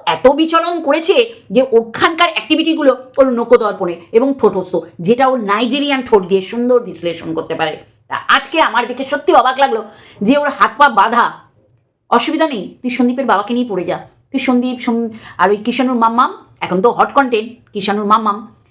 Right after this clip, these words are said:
তুই এইটাই বল, তোর মুখ দিয়ে এইটাই যেন শুনতে চাই যে সন্দীপ নোংরামি করেছে বলে ক্যাতাকুরানি বেরিয়ে যায়নি। সন্দীপের মতন ভালো স্বামী পেয়েছে বলেই ক্যাতাকুরানি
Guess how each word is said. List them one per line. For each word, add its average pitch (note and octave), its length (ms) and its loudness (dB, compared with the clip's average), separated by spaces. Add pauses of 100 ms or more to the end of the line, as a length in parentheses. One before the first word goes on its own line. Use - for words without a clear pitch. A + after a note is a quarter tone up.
(540)
তুই D4+ 600 0
এইটাই D#4+ 420 4
বল, D#4 440 4 (280)
তোর A#3+ 140 6
মুখ A#3+ 180 -2
দিয়ে D4+ 160 0
এইটাই D#4 340 2
যেন E4+ 140 -2
শুনতে C#4 340 0
চাই C#4+ 360 2 (380)
যে C#4+ 360 4 (260)
সন্দীপ C4+ 540 2 (160)
নোংরামি C#4 760 2
করেছে C#4 380 4
বলে C4 420 2 (180)
ক্যাতাকুরানি C#4 480 0
বেরিয়ে A#3+ 220 -2
যায়নি। A3+ 280 -2 (460)
সন্দীপের C4+ 500 -2
মতন C#4+ 240 -2
ভালো A#3 260 -2
স্বামী C#4 280 -2
পেয়েছে C4+ 400 0
বলেই C4 360 0
ক্যাতাকুরানি A#3+ 520 -4